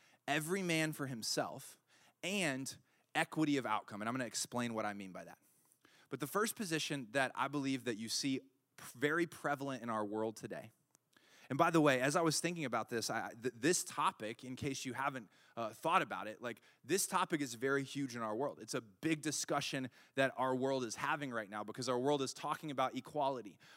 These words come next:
Our world is talking about diversity. Our world is talking about the differences and similarities that we have. The, our world is talking about prejudice and favoritism. And, and so this is something that, like, every workplace,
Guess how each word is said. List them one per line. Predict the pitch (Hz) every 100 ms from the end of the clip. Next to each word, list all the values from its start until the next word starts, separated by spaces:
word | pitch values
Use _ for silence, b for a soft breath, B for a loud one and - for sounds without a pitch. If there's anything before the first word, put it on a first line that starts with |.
| -
Our | 123
world | 139 143
is | 135
talking | - 151 - 139
about | 131 110 120
diversity. | 123 117 127 - 104 95
Our | 107
world | 123 139
is | 131 -
talking | 165 160 151
about | 131 127 B B B
the | 135
differences | 113 101 147 160 147 - 143 123
and | 120 120
similarities | - 135 127 120 127 123 123 117 - B B
that | 135 110
we | 123 117
have. | 127 123 104
The, | 120
our | 120 127
world | 131 135
is | 117
talking | - 147 143 156
about | 131 117 -
prejudice | - 120 113 101 90 -
and | 95
favoritism. | - 95 87 - 82 - _ _ b b b b
And, | 135
and | 139
so | 139 143
this | 180 214
is | 180
something | 202 185
that, | 160 131
like, | 127 113 - b b b _ 135
every | 165 175 170
workplace, | 165 156 - 120 104